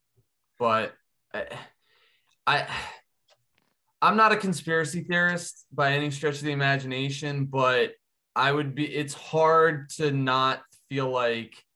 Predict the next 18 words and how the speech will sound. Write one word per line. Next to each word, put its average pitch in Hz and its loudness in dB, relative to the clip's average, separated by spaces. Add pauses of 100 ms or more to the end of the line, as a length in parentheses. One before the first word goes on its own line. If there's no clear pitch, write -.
(840)
they've 139 -2
given 139 -2
him 127 -2
a 131 -2
bad 123 0
team 131 -2 (340)
or 131 0
a 135 -2
team 135 0
that's 120 -2
not 123 -2
capable 123 -4
of 110 -4
going 120 0
twelve 123 0
and 123 -6
five 120 0
again, 135 -2